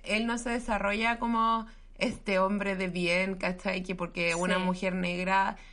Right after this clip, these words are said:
Speaker 1: eh, le seguía co-, como salvando la vida una y otra vez, y él entendía que básicamente estaban como em, ligados el uno al otro, ¿no es cierto?
Speaker 2: Mm.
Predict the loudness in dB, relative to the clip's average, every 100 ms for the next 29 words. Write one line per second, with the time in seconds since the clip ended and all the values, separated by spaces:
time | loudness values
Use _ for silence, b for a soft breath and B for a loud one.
0 | B B -8 -4 -2 -4 -10 -12 -4 -2
1 | -2 -4 -4 0 2 4 4 4 4 0
2 | -6 -14 -12 -8 -4 -2 -2 0 0 0
3 | 0 0 0 0 2 0 -2 0 0 0
4 | -2 -2 -2 -2 -2 -2 -2 -2 0 -2
5 | -4 B B B B -20 -6 0 0 -2
6 | -4 -2 -2 -4 -6 0 2 4 2 -2
7 | -4 -2 -2 -4 -10 -16 -20 -20 -20 -6
8 | -4 -2 -4 -6 -8 -10 -14 -6 -2 6
9 | 6 8 4 0 0 2 2 2 0 -4
10 | -6 -6 -6 -6 -6 -8 -6 -6 -6 -12
11 | -10 -6 -6 -8